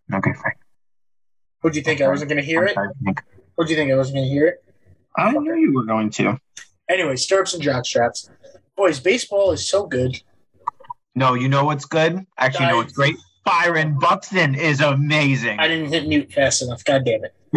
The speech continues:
Speaker 1: Nope. You did not. Byron
Speaker 2: You know
Speaker 1: Buxton,
Speaker 2: what's, you know what's
Speaker 1: four hundred and sixty-nine
Speaker 2: hilarious?
Speaker 1: foot home run to win the game.
Speaker 2: You know what's hilarious?
Speaker 1: What?
Speaker 2: I know we shit on Byron Buxton a lot,
Speaker 1: He's hitting three sixty-one.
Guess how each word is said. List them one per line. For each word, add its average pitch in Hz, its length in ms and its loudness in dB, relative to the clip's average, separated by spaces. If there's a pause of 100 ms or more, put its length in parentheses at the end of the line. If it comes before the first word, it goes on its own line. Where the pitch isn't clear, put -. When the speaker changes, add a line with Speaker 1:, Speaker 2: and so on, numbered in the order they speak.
(300)
Speaker 1:
Nope. 120 340 2 (440)
You 113 140 -2
did 139 100 -4
not. 185 340 0 (760)
Byron 156 260 0
Speaker 2:
You 165 60 -4
know 214 120 2
Speaker 1:
Buxton, 202 160 0
Speaker 2:
what's, 170 300 -6 (160)
you 175 100 -14
know 262 220 4
what's - 160 0
Speaker 1:
four 285 140 -2
hundred - 120 0
and 160 140 2
sixty-nine 220 560 2
Speaker 2:
hilarious? 214 80 -10 (100)
Speaker 1:
foot 240 200 2 (500)
home 196 260 0
run 196 300 0
to 139 140 -4
win 151 140 2
the 143 80 -2
game. 135 340 0 (200)
Speaker 2:
You 160 140 -8
know 160 120 2
what's 165 180 2
hilarious? 156 920 0 (180)
Speaker 1:
What? 104 340 0 (640)
Speaker 2:
I 156 120 0
know 185 180 4
we 185 120 0
shit 156 240 0
on 147 160 0
Byron 139 320 0
Buxton 135 360 0
a 123 40 -4
lot, 123 360 0 (540)
Speaker 1:
He's 135 120 -4
hitting 147 200 0
three 131 260 2
sixty-one. 107 720 -2